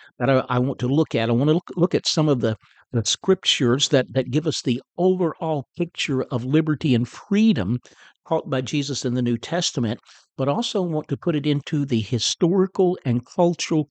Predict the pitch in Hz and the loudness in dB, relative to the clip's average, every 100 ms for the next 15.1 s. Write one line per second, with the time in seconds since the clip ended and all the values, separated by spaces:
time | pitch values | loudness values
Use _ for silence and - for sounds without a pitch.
0 | _ 180 196 180 - 127 131 - - 120 | _ 0 2 0 -2 -2 -4 -14 -6 -6
1 | 120 - 151 156 151 147 - 123 123 120 | -6 -10 -8 -6 -4 -6 -4 -4 -4 -6
2 | - - 135 127 113 123 123 117 92 92 | -8 -6 -4 -2 -2 -2 0 -2 -4 -8
3 | _ _ _ _ _ _ - 220 247 208 | _ _ _ _ _ _ 0 0 2 0
4 | 160 127 - 120 131 135 147 156 147 135 | 0 -6 -4 0 0 0 -2 -2 -2 0
5 | 175 170 107 113 113 - _ - - _ | 0 -2 -2 -4 -6 -10 _ -20 -20 _
6 | - 120 110 98 - 131 131 - - 165 | -4 -4 -2 -6 -6 -6 -4 -4 -2 0
7 | 202 233 196 127 117 127 139 _ _ _ | 0 0 -2 -2 0 -2 -4 _ _ _
8 | _ _ _ _ _ _ - 156 127 156 | _ _ _ _ _ _ 0 0 2 2
9 | 165 180 - 127 113 113 _ _ _ 175 | 4 2 -2 -4 -2 -4 _ _ _ -10
10 | 113 135 180 196 190 165 170 165 160 - | 0 6 8 6 4 0 0 2 0 -4
11 | - - 175 156 143 - 131 120 - 147 | -18 -4 0 2 0 -4 -6 -6 -2 2
12 | 131 131 147 151 135 - 110 113 110 _ | 2 4 4 4 2 0 2 2 -2 _
13 | _ _ _ 110 110 - - 143 156 165 | _ _ _ -4 -4 -10 -8 -4 -4 -4
14 | 160 - 151 135 131 127 _ 151 143 143 | -6 -6 -8 -4 -4 -4 _ 4 6 4
15 | 120 | 0